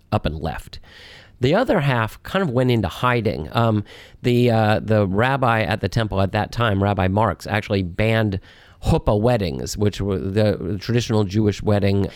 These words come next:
And, uh, he actually recruited a Christian choir from across the street.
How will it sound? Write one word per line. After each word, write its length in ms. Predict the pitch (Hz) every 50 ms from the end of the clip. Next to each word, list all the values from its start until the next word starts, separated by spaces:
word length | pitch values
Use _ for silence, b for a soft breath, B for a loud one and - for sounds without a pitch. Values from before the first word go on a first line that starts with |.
| B B B B
And, 460 | - 127 131 131 131 127 127 131 - -
uh, 220 | 127 123 120 120
he 180 | 117 123 147 147
actually 240 | 147 - - 131
recruited 580 | 113 110 113 - - - 143 143 139 135 123 - -
a 220 | 107 104 104 98
Christian 520 | - - - 185 180 - - 156 123 110 104
choir 480 | - - 135 143 143 120 101 90 107
from 160 | - - 110
across 380 | 104 98 - - 120 120 117 -
the 160 | - - 104
street. 500 | - - - - - 143 151 135 113 -